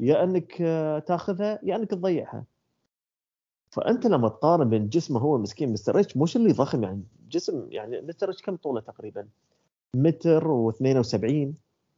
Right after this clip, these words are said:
تقريبا، متر وثلاثة وسبعين، مقارنة في بوب ليشلي متر وتسعين.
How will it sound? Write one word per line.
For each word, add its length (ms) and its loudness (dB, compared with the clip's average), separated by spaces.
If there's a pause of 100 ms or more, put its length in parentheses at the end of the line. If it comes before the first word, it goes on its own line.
(140)
تقريبا، 440 -2
متر 400 -2
وثلاثة 500 2
وسبعين، 480 -4 (440)
مقارنة 540 6
في 200 0
بوب 320 0
ليشلي 440 2
متر 380 0
وتسعين. 680 -2